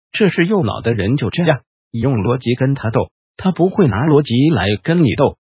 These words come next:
他只会，“我又没去过斯里兰卡，我不知道，我没见过这个东西。”就是大概这种感觉。所以呢，我这几天的课反复的沾到一个话题，我是说，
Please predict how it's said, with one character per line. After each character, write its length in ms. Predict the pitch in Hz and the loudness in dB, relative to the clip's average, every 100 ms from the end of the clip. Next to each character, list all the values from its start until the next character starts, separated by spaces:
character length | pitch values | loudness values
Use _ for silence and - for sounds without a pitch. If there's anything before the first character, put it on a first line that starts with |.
| _ | _
他 140 | - 170 | -6 -6
只 200 | - - | -6 -8
会 220 | - 107 _ _ | -8 -12 _ _
，“我 140 | 117 139 | 0 2
又 120 | 180 | 2
没 160 | 107 165 | 0 -2
去 120 | 151 | 0
过 120 | 131 | 0
斯 240 | 117 - 165 | 0 -4 -4
里 100 | 143 | -2
兰 220 | 76 131 | -4 -6
卡， 240 | - - - _ _ | -6 -10 -12 _ _
我 140 | 98 | -2
不 140 | 98 143 | 0 -2
知 120 | 139 | 0
道， 240 | 131 - _ _ - | 0 -2 _ _ -2
我 160 | 95 | 0
没 180 | 101 139 | 0 -2
见 220 | 208 165 | -2 -2
过 140 | 139 87 | -2 0
这 140 | 208 | -2
个 100 | 98 | -2
东 200 | 110 110 | -4 -4
西。” 220 | - - _ _ - | -6 -12 _ _ -4
就 180 | 247 156 | 0 0
是 160 | - | -2
大 120 | - 147 95 | -4 -4 -2
概 160 | 147 | -2
这 140 | - 175 | 0 0
种 160 | - | -2
感 220 | - - - | -8 -10 -10
觉。 240 | - - _ _ _ _ _ | -14 -16 _ _ _ _ _
所 220 | - 120 | -4 -2
以 120 | 104 | -2
呢， 200 | 85 131 - _ - | -4 -8 -12 _ -6
我 220 | 107 104 | -2 -2
这 200 | - 226 | 0 0
几 140 | 113 | 0
天 180 | 85 156 | -4 -4
的 60 | 131 | -4
课 260 | - 82 - _ _ - | -6 -10 -12 _ _ -4
反 180 | 101 85 | -2 -2
复 200 | - 190 | -2 -2
的 100 | 90 | -2
沾 240 | - 180 180 | 0 0 2
到 140 | 123 | 0
一 120 | 87 | -2
个 140 | 110 135 | -4 -4
话 240 | 175 101 | -4 -6
题， 300 | - 65 - _ _ | -8 -14 -16 _ _
我 160 | 104 98 | 0 0
是 140 | - | -4
说， 360 | - 87 80 | -8 -8 -8